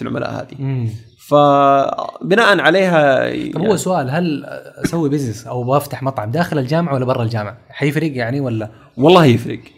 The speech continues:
Speaker 2: مم.
Speaker 1: آه، شوف، ال-، الجامعة إذا أنت بتقدم منتج مناسب للطلاب، آه، فرصة كبيرة يعني، يعني بحكم أنك أنت في الجامعة، بالتالي تفهم إيش احتياج الطلاب. يعني فرصة جيدة لإنجاح النموذج.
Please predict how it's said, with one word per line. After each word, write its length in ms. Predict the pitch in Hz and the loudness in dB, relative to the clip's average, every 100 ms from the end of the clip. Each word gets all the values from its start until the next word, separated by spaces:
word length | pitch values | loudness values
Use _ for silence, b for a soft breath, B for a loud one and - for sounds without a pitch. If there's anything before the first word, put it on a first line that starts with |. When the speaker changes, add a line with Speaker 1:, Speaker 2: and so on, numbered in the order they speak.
| _ | _
Speaker 2:
مم. 420 | 135 120 113 107 107 | -8 -4 -4 -6 -10
Speaker 1:
آه، 260 | 98 90 - | -10 -8 -8
شوف، 420 | - 156 - - | 2 2 2 -10
ال-، 380 | - 127 123 123 | -6 -4 -2 -4
الجامعة 920 | 131 131 - 147 175 160 175 180 - - - | -4 -2 -2 2 2 2 0 0 -2 -8 -6
إذا 220 | 196 - | -4 -2
أنت 160 | 151 135 | -2 -2
بتقدم 440 | 120 143 135 135 | -2 -2 0 0
منتج 440 | 151 143 113 - | 0 -2 -8 -6
مناسب 420 | 127 131 151 151 143 | -4 -2 -2 -4 -8
للطلاب، 580 | 143 147 147 165 180 - - _ _ _ _ | -6 -4 0 2 0 -6 -20 _ _ _ _
آه، 140 | 120 127 | -4 -2
فرصة 720 | - 147 - 127 120 113 110 | 0 0 2 2 2 -2 -6
كبيرة 420 | 113 143 151 143 | -6 0 2 2
يعني، 560 | 123 120 123 123 117 - - - - | 0 -2 -4 -6 -8 -12 -18 -10 -2
يعني 260 | 160 156 | 0 0
بحكم 340 | 143 156 147 147 | -6 -8 -6 -2
أنك 180 | 139 | -2
أنت 140 | 147 139 | -4 -8
في 80 | 123 | -10
الجامعة، 420 | 123 135 117 123 | -6 -6 -4 -6
بالتالي 340 | 113 117 135 | -8 -4 -2
تفهم 280 | 131 139 170 | -2 -8 -8
إيش 160 | 123 135 | -8 -10
احتياج 280 | - 131 | -4 -4
الطلاب. 460 | 120 120 123 127 139 B B B 165 | -4 -6 -2 -2 -2 B B B -6
يعني 600 | 139 135 147 147 135 139 | 2 4 6 4 4 2
فرصة 360 | 135 180 180 147 | 2 0 2 0
جيدة 320 | 156 180 160 | 2 2 2
لإنجاح 460 | 135 127 123 147 | 2 2 4 4
النموذج. 540 | 143 127 127 117 - | 4 4 4 2 -4